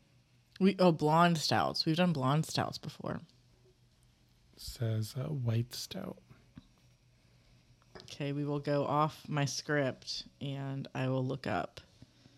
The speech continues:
Speaker 1: A white stout.
Speaker 2: It's probably the same thing.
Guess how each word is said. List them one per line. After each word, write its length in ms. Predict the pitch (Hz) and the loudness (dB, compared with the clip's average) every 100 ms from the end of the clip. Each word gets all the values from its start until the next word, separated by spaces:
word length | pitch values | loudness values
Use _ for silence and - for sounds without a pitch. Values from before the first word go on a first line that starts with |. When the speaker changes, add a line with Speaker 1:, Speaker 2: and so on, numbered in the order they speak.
| _ _ _ _ - | _ _ _ _ -10
Speaker 1:
A 60 | 143 | -6
white 400 | 143 143 - - | -2 -2 -2 -8
stout. 800 | - - - - - - - - - - - | -8 -8 -8 -8 -12 -10 -6 -6 -8 -20 -12
Speaker 2:
It's 120 | 127 | 0
probably 280 | - 202 180 | 8 12 12
the 140 | 113 101 | 12 12
same 320 | - 107 92 | 10 10 10
thing. 340 | - - 214 | 6 6 2